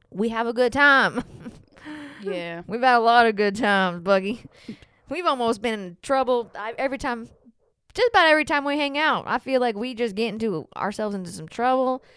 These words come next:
Speaker 1: on the dance floor. You just
Speaker 2: At
Speaker 1: never
Speaker 2: the
Speaker 1: know.
Speaker 2: river, for sure.
Speaker 1: At the, oh, well, the river, nothing counts at the
Speaker 2: Anytime,
Speaker 1: river.
Speaker 2: anytime jello shots are involved.
Speaker 1: If you're out,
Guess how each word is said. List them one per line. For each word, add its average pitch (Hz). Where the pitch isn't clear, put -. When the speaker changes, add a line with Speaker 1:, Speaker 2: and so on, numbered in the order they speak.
Speaker 1:
on 180
the 165
dance 262
floor. 247
You 254
just 247
Speaker 2:
At -
Speaker 1:
never 240
Speaker 2:
the 202
Speaker 1:
know. 196
Speaker 2:
river, -
for -
sure. 190
Speaker 1:
At 196
the, 185
oh, 202
well, 240
the 233
river, 240
nothing 240
counts 233
at 214
the 208
Speaker 2:
Anytime, 220
Speaker 1:
river. 185
Speaker 2:
anytime 226
jello 208
shots 190
are 185
involved. 180
Speaker 1:
If 392
you're 403
out, 349